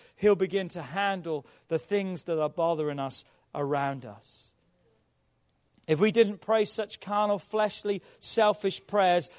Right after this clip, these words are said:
and prayed more like Jesus, we would, uh, would have prayed, we would sense, I believe, a greater fulfillment in our prayers. So, Pastor Philip, what are you saying? Let me get this right.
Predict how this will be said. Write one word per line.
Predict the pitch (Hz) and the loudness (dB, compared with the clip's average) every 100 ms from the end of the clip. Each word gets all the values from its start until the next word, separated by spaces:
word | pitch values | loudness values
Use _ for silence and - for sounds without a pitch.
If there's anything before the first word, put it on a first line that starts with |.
| - | -4
and | 175 165 | -4 -4
prayed | - 220 214 | 2 4 4
more | 190 214 208 | 4 4 6
like | 202 208 | 4 2
Jesus, | - 208 190 151 147 - - - | -2 -4 -4 -6 -8 -10 -20 0
we | 170 208 | 2 4
would, | 190 - | 2 2
uh, | 180 202 | -4 4
would | 196 | 4
have | 196 - | 4 -2
prayed, | 196 185 160 156 - - | 4 4 4 0 -10 -4
we | 170 202 | 2 2
would | 180 | 2
sense, | - - 208 196 | 0 0 0 0
I | 208 214 | 0 0
believe, | 175 170 170 | 0 -2 -2
a | 160 | -4
greater | 135 180 185 196 | -4 -2 0 -2
fulfillment | - 180 - 214 208 156 147 | -10 -12 0 0 0 -6 -8
in | 156 | -10
our | 147 | -10
prayers. | - - 143 - _ - _ _ _ _ _ _ _ _ _ _ _ - | -10 -10 -10 -12 _ -20 _ _ _ _ _ _ _ _ _ _ _ 0
So, | 285 | 2
Pastor | 277 294 269 254 | 2 0 -2 -2
Philip, | 285 254 | 0 0
what | 196 294 | 2 0
are | 254 | 0
you | |
saying? | 214 240 175 185 | -4 -2 -2 -2
Let | 285 | -4
me | |
get | 247 254 226 | 2 2 2
this | 180 | -4
right. | 226 185 | 0 0